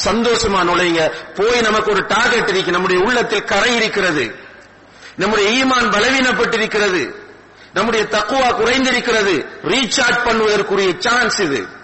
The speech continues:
அல்லாஹ் என்கிற போது என்னுடைய உள்ளம் நடுங்க வேண்டும், குர்ஆன் ஓதுகிற போது எனக்கு அழுகை வர வேண்டும், மறுமையை பற்றி பேசுகிற போது எனக்கு அழுகை, அந்த ஆசை வரணும். சகோதர சகோதரிகளே,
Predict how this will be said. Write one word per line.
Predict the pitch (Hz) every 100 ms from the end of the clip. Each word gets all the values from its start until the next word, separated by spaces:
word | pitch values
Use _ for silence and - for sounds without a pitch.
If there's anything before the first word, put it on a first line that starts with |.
| - - - - - -
அல்லாஹ் | 208 254 262 247
என்கிற | 240 233 233
போது | 254 240
என்னுடைய | 233 226 226
உள்ளம் | - 233
நடுங்க | 226 262 247
வேண்டும், | 233 226 208 135 - - - - -
குர்ஆன் | 214 262 262 254 247
ஓதுகிற | 240 247 233 247
போது | 240
எனக்கு | 233 - 214
அழுகை | 220 247 254
வர | 240 240
வேண்டும், | 233 226 208 120 - - - - - - - -
மறுமையை | 160 240 277 269 254
பற்றி | 214 254
பேசுகிற | 208 254 269 247 240
போது | 247 233
எனக்கு | 240 240
அழுகை, | 240 247 233
அந்த | 226
ஆசை | 247 262 254
வரணும். | 233 247 240
சகோதர | 202 196 202 185
சகோதரிகளே, | 170 180 175 151 143 -